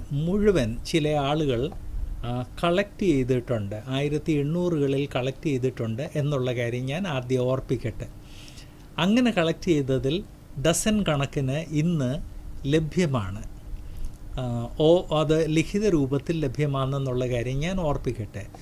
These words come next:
അതുകൊണ്ട് അങ്ങനെ ഒരു ദീർഘദിനം ഉണ്ടായിരുന്നു എന്നുള്ളതിന് വേണ്ടി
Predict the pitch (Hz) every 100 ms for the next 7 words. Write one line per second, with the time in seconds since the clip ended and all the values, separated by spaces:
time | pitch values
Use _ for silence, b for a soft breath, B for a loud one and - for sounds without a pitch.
0 | B B B 147 160 180 151 170 165 180
1 | 233 190 180 170 151 190 208 202 185 180
2 | 180 160 143 165 175 170 185 208 170 156
3 | 160 139 139 139 143 139 131 131 185